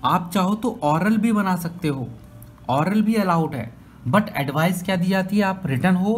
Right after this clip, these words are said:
क्योंकि written आपके पास एक document है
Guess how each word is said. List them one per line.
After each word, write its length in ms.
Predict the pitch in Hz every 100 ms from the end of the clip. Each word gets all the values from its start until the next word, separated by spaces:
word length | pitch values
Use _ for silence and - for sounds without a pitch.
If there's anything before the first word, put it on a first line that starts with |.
| 233 - -
क्योंकि 240 | 175 185 151
written 360 | 127 175 214
आपके 320 | - 147 - 165
पास 380 | 165 180 214 - - -
एक 280 | 156 214 - 131
document 720 | 123 131 127 208 196 202 196
है 200 | 208